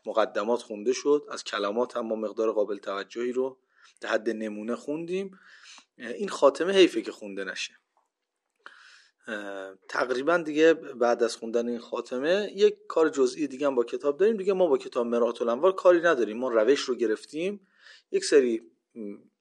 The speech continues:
کارهای جدیدتری هم انجام می‌دیم انشالله و وارد، اه، کار خودمون می‌شیم و روش خودمون می‌شیم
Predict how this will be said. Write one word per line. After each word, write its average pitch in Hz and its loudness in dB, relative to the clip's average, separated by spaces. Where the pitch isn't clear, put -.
کارهای 117 4
جدیدتری 113 0
هم 101 -4
انجام 120 -6
می‌دیم 180 -6
انشالله 170 0
و 196 6
وارد، 143 2
اه، - -6
کار 123 2
خودمون 95 0
می‌شیم 98 -14
و 101 -10
روش 104 -6
خودمون - -16
می‌شیم - -16